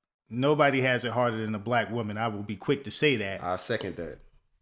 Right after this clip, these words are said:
Speaker 1: At the same time, we deal with our own pressures and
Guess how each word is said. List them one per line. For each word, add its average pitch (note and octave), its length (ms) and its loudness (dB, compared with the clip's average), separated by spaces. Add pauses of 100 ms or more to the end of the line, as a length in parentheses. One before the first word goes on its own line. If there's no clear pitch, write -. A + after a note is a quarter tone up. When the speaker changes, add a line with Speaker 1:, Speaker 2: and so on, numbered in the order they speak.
(360)
Speaker 1:
At C3+ 160 4
the C3 80 0
same E3+ 340 4
time, D3+ 560 4
we F3 140 4
deal F3 240 4
with D3 200 2
our C#3 220 4
own D3 340 2
pressures C3 760 2
and A2 320 -2